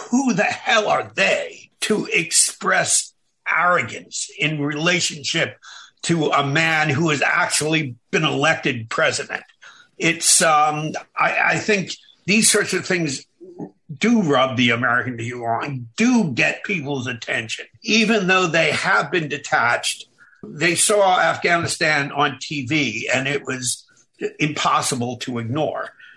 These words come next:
And, um, when they look at the Trump raid, again, it's impossible to, to ignore. But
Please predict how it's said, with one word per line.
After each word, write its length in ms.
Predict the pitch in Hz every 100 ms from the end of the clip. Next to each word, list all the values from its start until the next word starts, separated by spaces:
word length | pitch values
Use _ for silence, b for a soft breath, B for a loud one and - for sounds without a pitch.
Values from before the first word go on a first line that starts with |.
| B _ _ -
And, 600 | 147 143 143 139 143 131
um, 680 | 143 135 135 139 139 - -
when 540 | 196 196 - 147 156 147
they 100 | 127
look 200 | 170 151
at 100 | 139
the 80 |
Trump 400 | 123 - 160 131
raid, 500 | 123 113 107 160 147 - B B
again, 420 | 170 156 240 180 123
it's 240 | 139 -
impossible 680 | 170 131 202 180 170 147 151
to, 360 | - - -
to 180 | - 185
ignore. 240 | 156 185 156
But 380 | 113 180 -